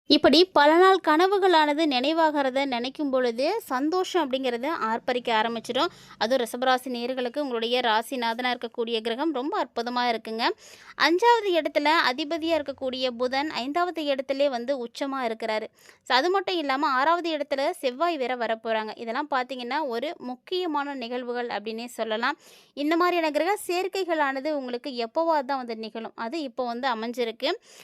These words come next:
இதனால உங்களுக்கு ரொம்ப நல்ல விஷயங்கள் நடக்கு. நிறைய அதிர்ஷ்டகரமான வாய்ப்புகள் வந்து கிடைக்கும்.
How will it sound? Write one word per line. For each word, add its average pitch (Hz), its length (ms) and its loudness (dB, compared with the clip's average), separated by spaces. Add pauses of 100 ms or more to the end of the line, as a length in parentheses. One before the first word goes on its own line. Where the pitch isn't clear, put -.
(140)
இதனால 381 440 2 (200)
உங்களுக்கு 277 460 0
ரொம்ப 285 360 -4
நல்ல 277 240 0
விஷயங்கள் 254 420 -6
நடக்கு. 226 340 -4
நிறைய 302 380 -4
அதிர்ஷ்டகரமான 294 680 -4
வாய்ப்புகள் 269 540 -4
வந்து 220 240 -8
கிடைக்கும். 214 400 -10